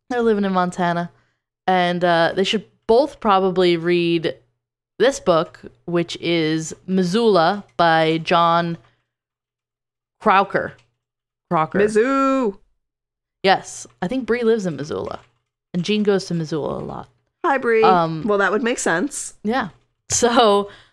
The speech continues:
Speaker 1: Missoula, Montana is a typical college town with a highly regarded state university, a lively social scene, and an excellent football team, the Grizzlies,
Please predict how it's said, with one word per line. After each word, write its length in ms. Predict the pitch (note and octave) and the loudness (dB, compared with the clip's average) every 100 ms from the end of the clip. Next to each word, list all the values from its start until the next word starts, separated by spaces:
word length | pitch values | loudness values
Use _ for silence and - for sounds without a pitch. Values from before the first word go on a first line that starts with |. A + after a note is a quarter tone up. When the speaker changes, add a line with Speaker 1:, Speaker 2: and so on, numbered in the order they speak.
| _ | _
Speaker 1:
Missoula, 340 | A3 A3+ D4+ C#4+ | -2 0 0 2
Montana 560 | A#3+ A#3 A3+ A3+ A#3+ | 0 0 0 2 0
is 320 | - F#3 F#3 F3+ | 2 2 2 0
a 320 | F3+ F3 E3 | 0 0 0
typical 440 | E3+ F#3 - - E3 | -2 -4 -4 -4 -6
college 500 | - D3+ D#3+ E3 - | -2 -2 0 -2 -6
town 560 | F3+ E3+ G#3 D#4+ C#4 | -2 0 0 -4 -4
with 160 | E3+ F3+ | -2 -2
a 40 | D#3 | 0
highly 260 | E3+ E3 | 0 0
regarded 420 | D#3+ E3 D#3+ D#3+ | -2 -2 -2 -2
state 280 | - - E3 | -4 -4 -4
university, 760 | B2+ E3+ F3+ A3 A3 A3 A3 A3 - - | -4 -4 0 0 0 0 0 -2 -6 -2
a 60 | |
lively 400 | E3+ D#3+ D#3+ D#3+ | 2 2 0 -2
social 340 | - D#4 - D4 | 0 -2 -2 -4
scene, 420 | - B3+ B3 A#3+ | -2 -2 -4 -4
and 160 | - F#3 | -4 -2
an 80 | F#3+ | -2
excellent 440 | - - F#3+ - | -4 -2 -4 -2
football 320 | - F3+ E3 | -4 -2 -2
team, 400 | E3+ F3 D#3+ F3+ - _ | -2 -4 -4 -4 -8 _
the 80 | F#3+ | 0
Grizzlies, 580 | F3 D3+ D3+ G#3+ - | 0 0 -2 -2 -6